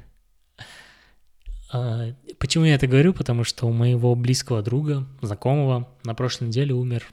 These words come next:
отец от ковида. И это очень сложно, это горько и больно, и обидно. Особенно, когда ты осознаешь, что люди, которые, а, могли способствовать его здоровью, да, м, люди, которые могли бы соблюдать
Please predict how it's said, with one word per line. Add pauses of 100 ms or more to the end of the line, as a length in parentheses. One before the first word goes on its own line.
(140)
отец
от
ковида. (1000)
И
это
очень
сложно,
это
горько
и
больно,
и
обидно. (280)
Особенно,
когда
ты
осознаешь,
что
люди,
которые, (580)
а,
могли
способствовать (480)
его
здоровью,
да, (140)
м,
люди,
которые
могли
бы
соблюдать